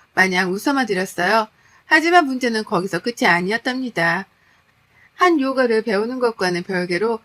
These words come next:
어머님은 꾸준하게 살이 쪄갔어요. 어찌나 먹는 걸 자제하지 못하시던지 제가 옆에서 봐도 너무하다 싶더라고요.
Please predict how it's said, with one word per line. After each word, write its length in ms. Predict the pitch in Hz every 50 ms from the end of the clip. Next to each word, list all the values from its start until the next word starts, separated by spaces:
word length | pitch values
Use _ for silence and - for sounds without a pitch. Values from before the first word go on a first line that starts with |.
| _ _ _
어머님은 720 | - - 190 190 196 208 233 226 208 180 180 185 190 196
꾸준하게 560 | - - 269 269 311 302 302 262 202 - -
살이 240 | 220 - 302 294 285
쪄갔어요. 680 | - 302 285 294 311 302 - - 208 214 247 254 - - _ _ _ _ - - -
어찌나 600 | - 170 175 196 190 - _ - 233 247 226 214
먹는 380 | 196 180 180 196 214 220 233 220
걸 100 | 196 190
자제하지 500 | - - 240 - - 247 220 214 214 180
못하시던지 1040 | 180 185 202 - - 311 294 294 - - 277 254 220 - - - - 190 202 208 - _ _ _ _ _ _ _
제가 300 | - 311 311 320 311 277
옆에서 440 | 208 196 - - 269 302 302 311
봐도 240 | 269 254 226 208 196
너무하다 460 | 180 175 175 175 202 226 226 202 190
싶더라고요. 760 | 208 - - _ - 285 294 285 269 226 196 190 190 190 190